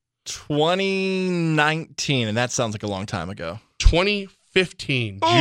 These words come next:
Speaker 2: June of twenty fifteen
Speaker 1: Oh, oh, oh.
Speaker 2: is the last time the Yankees beat Justin Verlander in the regular season.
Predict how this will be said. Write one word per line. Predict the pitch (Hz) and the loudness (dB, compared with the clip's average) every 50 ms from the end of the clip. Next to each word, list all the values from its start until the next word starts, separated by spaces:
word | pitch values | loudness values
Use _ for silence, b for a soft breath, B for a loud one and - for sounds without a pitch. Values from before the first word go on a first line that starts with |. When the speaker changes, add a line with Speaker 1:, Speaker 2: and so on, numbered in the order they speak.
| 320 - | 6 4
Speaker 2:
June | - 214 220 220 220 - | 4 2 0 0 -2 -2
of | - 151 131 - | -2 -4 -4 -4
twenty | - - - 180 190 190 190 190 190 | -8 -4 -2 -2 -2 0 -2 -6 -8
fifteen | - - 185 180 165 - - 175 160 151 139 131 127 117 104 104 | -2 -2 -2 -2 -2 -4 -4 -2 2 4 4 4 4 2 0 -4
Speaker 1:
Oh, | 101 | -8
oh, | 101 - _ _ _ - | -10 -12 _ _ _ -4
oh. | - | -2
Speaker 2:
is | - 139 123 | -2 0 2
the | 139 135 | 2 4
last | 139 147 156 151 - | 4 4 4 2 0
time | 160 147 | -2 -2
the | 139 139 | 0 0
Yankees | 135 135 135 - 143 131 117 | 0 -2 -2 -4 -6 -8 -6
beat | 123 131 127 123 | -6 -6 -6 -4
Justin | 120 127 120 - 127 113 | -2 -4 -2 -2 -4 -2
Verlander | 117 120 117 117 113 113 110 110 | 0 0 0 2 2 0 0 0
in | 101 | -2
the | 101 | -2
regular | 101 101 101 101 101 95 | -2 -2 -2 -4 -4 -6
season. | - 107 101 98 104 - | -8 -10 -12 -12 -12 -16